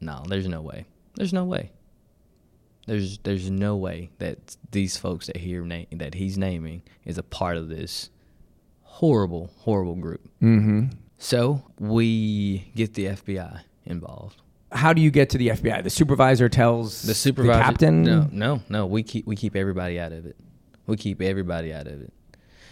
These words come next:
Speaker 1: Supervisor goes straight to the F B I.
Speaker 2: So there's no internal affairs that you go to?
Speaker 1: Uh, internal affairs was notifi-,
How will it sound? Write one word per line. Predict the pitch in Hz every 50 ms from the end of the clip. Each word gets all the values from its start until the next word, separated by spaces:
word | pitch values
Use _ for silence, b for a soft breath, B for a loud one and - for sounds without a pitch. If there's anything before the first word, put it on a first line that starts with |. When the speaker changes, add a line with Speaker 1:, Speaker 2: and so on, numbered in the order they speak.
| b b b
Speaker 1:
Supervisor | - 117 110 110 107 95 101 95 95 95 92 95 95 92 92 _ -
goes | - 95 90
straight | - - - 85 67 -
to | -
the | 82 69 57
F | - -
B | - - 50
I. | - - - - _ _ _ -
Speaker 2:
So | - - 135
there's | 123 123 120 113
no | 131 135 127 127 123
internal | - 123 110 - - 135 131 127 123 117
affairs | 113 - 120 113 113 120 123 127 131 131 120
that | 123 123 - 139
you | 131
go | 123 123 123 127
to? | 127 147 143 147 143 - - - -
Speaker 1:
Uh, | - 87 98 98 98 95 92 -
internal | 104 101 101 117 113 113 113 110
affairs | 101 - 117 110 110 104 110
was | 107 101 104 104 104
notifi-, | 110 101 98 90 87 -